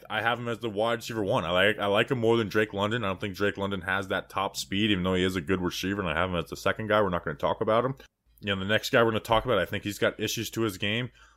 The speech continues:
Olave gets no yak. Garrett Wilson is a very sloppy player, although he's exciting.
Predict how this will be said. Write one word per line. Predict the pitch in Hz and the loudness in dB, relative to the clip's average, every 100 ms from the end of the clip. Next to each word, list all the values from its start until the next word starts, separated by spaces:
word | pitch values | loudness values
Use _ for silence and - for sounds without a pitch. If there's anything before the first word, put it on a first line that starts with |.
| _ | _
Olave | 95 90 90 113 120 131 | -4 0 2 2 2 0
gets | 113 101 104 | 0 -4 -4
no | 107 95 | -4 -4
yak. | 78 92 113 139 - - - _ | -4 2 2 2 -4 -18 -20 _
Garrett | - 127 107 90 | 0 2 2 -2
Wilson | 120 - 123 | -4 -4 -6
is | 95 | -6
a | |
very | 82 117 120 | -2 0 0
sloppy | - - 110 110 120 110 | 0 -4 0 0 0 -4
player, | - 110 113 131 | -4 -2 0 0
although | 107 98 107 | 0 0 -2
he's | 90 | -4
exciting. | 85 - 92 123 | -10 -6 -4 -4